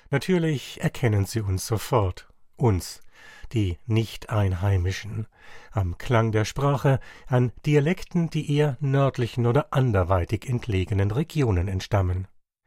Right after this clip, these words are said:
Ein Samstag im Dorado für Heimwerker und all jene, die es noch werden wollen. Trotz der Geschäftigkeit herrscht auch hier eine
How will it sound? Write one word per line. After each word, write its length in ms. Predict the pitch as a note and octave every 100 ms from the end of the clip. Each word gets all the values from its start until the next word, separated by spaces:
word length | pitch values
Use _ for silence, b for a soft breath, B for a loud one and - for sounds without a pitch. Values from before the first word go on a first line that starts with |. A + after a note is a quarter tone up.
| b
Ein 140 | D3 C#3+
Samstag 640 | E3+ E3+ - D3 C#3 -
im 160 | B2 A2+
Dorado 580 | A2+ F#2 F2+ F#2+ F2
für 260 | F2+ A2 F2
Heimwerker 720 | F2+ G2 G2 F#2+ F#2 A2 G2+ B B B B B B
und 160 | A2+
all 180 | G2 F#2+
jene, 380 | F2 A#2+ F#3+ G3+
die 140 | E3
es 160 | D3+ -
noch 160 | E3
werden 340 | B2+ F#2+ F#2 E2+
wollen. 320 | F2+ D#2+ G2+ - _ _ B B
Trotz 320 | - F3 -
der 120 | D3+
Geschäftigkeit 880 | A#2 A2+ C3+ - E3+ - G#2 G2+ -
herrscht 280 | A2 G2 -
auch 180 | G#2 -
hier 280 | B2 C3+ C#3+
eine 260 | B2 C3